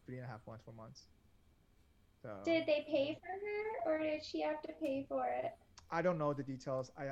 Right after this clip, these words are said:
Speaker 1: I just know that she took a return flight, and she got, like, she had to, she had to ask for it, things like that, and it took a little bit longer than expected. So,
Speaker 2: Mm-hmm.
Speaker 1: yeah. So she got, she was in, I believe, s-, north side of Medellin,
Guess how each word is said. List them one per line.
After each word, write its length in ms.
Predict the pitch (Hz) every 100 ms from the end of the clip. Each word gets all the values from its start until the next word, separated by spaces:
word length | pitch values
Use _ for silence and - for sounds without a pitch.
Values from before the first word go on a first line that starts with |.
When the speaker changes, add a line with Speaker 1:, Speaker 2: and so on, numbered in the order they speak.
| 135
Speaker 1:
I 60 | 147
just 120 | 139
know 40 | 147
that 120 | 135
she 80 | 143
took 160 | 147
a 40 | 135
return 340 | 131 135 120 -
flight, 320 | 120 120 123 -
and 120 | 139 127
she 140 | 127
got, 160 | 127 123 -
like, 120 | 151 131
she 80 | 151
had 100 | 143
to, 80 | 131 -
she 120 | - 143
had 100 | 127
to 100 | 123
ask 240 | 120 -
for 160 | 143 135
it, 260 | 135 135 131
things 140 | 127
like 100 | 123
that, 260 | 127 123 127
and 80 | 143
it 60 | 120
took 100 | 131
a 40 | 127
little 100 | 120
bit 120 | 117
longer 260 | 117 123 123
than 160 | 120 117
expected. 420 | 123 117 - 135 - - - -
So, 160 | - - - - - - - 285
Speaker 2:
Mm-hmm. 160 | 285 285 -
Speaker 1:
yeah. 360 | 285 277 269 302 - - - -
So 100 | 156
she 140 | 156
got, 180 | 156 160
she 80 | -
was 160 | 160 156
in, 460 | 147 139 135 131 -
I 40 | -
believe, 360 | 135 131 127 127
s-, 140 | - - 135
north 200 | 131 131
side 160 | 147
of 80 | 135
Medellin, 480 | 127 123 117 123 160